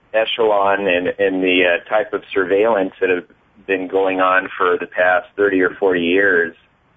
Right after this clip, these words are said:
um, again, th-, this has been happening for quite a long time. And I think when you start having so much, um, press coverage on a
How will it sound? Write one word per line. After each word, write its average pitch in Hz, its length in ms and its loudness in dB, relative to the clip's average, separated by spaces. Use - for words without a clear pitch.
um, 82 560 0
again, 90 560 -2
th-, 90 160 -12
this 95 180 -6
has 87 140 -14
been 90 160 -2
happening 92 600 -2
for 82 120 -6
quite 98 280 0
a 95 40 2
long 90 300 2
time. 90 600 0
And 87 340 0
I 90 120 2
think 117 460 -2
when 104 200 0
you 98 160 -2
start 113 300 0
having 110 340 -2
so 127 260 2
much, 117 720 0
um, 87 340 0
press 135 360 -2
coverage 92 560 0
on 95 180 2
a 85 40 -2